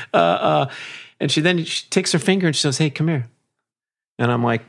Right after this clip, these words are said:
"Okay." So I, I walk over there, you know,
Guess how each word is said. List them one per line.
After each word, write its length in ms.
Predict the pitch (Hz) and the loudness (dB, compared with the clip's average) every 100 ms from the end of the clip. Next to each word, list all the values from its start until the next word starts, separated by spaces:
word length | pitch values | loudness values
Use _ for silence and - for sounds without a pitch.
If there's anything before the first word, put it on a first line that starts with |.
| _ - - _ - | _ -20 -20 _ -4
"Okay." 480 | 107 - 110 151 226 | -2 2 2 2 -2
So 320 | - 120 110 | 0 2 4
I, 120 | 107 - | 2 2
I 120 | 113 | 0
walk 280 | 110 117 110 | 2 0 2
over 160 | 117 113 | 0 2
there, 440 | 110 113 208 240 | 2 2 0 -2
you 60 | 131 | 0
know, 300 | 110 110 180 | 2 2 0